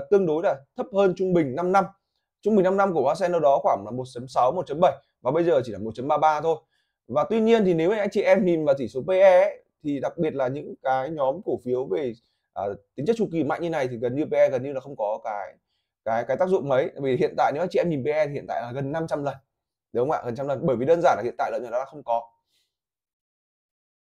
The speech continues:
Thì đó, vừa rồi mình đánh giá rất nhanh cho anh chị em về kết quả tình hình kinh doanh quý bốn và điều gì,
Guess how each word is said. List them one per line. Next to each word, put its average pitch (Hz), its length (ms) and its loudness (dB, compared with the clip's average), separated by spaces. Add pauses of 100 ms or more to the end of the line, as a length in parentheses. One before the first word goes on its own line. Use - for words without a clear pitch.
(280)
Thì 147 60 -2
đó, 226 180 8
vừa 202 120 8
rồi 170 200 8
mình 165 120 0
đánh 151 160 0
giá 156 120 2
rất 254 120 2
nhanh 208 300 0
cho 196 80 2
anh 185 140 4
chị 180 100 2
em 175 320 2
về 147 180 0
kết 117 160 0
quả 135 200 4
tình 139 100 -8
hình 135 160 -8
kinh 160 180 -8
doanh 160 160 -10
quý 143 180 -4
bốn 147 340 2
và 147 100 2
điều 139 180 0
gì, 123 280 -4